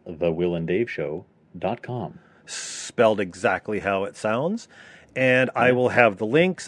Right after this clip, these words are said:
Speaker 2: I will have, uh, the podcast there. I will have the video there as well. I will have the link for next week's live video there. So you don't even need
Speaker 1: Mm-hmm.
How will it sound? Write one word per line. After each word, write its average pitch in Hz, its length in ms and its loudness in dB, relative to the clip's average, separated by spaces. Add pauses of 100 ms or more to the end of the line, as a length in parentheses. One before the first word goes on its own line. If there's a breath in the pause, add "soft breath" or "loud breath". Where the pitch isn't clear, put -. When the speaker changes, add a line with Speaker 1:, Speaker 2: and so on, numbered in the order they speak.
Speaker 2:
I 113 140 2
will 110 140 0
have, 110 640 2
uh, 107 100 2
the - 80 -10
podcast 135 640 2
there. 131 360 2
I 107 80 -2
will 104 160 -4
have 101 360 0
the 101 80 -6
video 127 420 -2
there 87 320 -6 (160)
as 170 300 4
well. 180 520 4 (420 loud breath)
I 120 120 2
will 123 160 0
have 120 440 0
the 113 80 -4
link 117 280 -2
for 113 200 -6
next 107 580 -6
week's 110 200 -10
live 110 300 0
video 101 240 -6
there. 87 180 -10
So 107 160 -12
you 98 140 -6
don't 127 240 -4
even 110 340 -8
need 107 320 -2
Speaker 1:
Mm-hmm. 104 180 -10